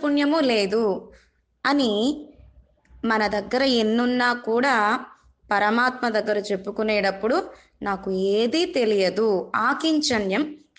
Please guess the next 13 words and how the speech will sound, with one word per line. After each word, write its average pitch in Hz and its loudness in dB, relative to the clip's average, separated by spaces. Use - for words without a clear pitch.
చెప్పుకోవాలి 202 0
స్వామి 208 0
దగ్గర. 185 -2
అలాగే 202 0
మన 226 2
గోదమ్మ 208 0
అది 208 2
చెబుతున్నారు 208 -2
ఇవాల్టి 208 0
పాసురంలో. 185 -4
కృష్ణయ్య 254 2
అడుగుతున్నాడు 233 0
గోదమ్మని, 202 0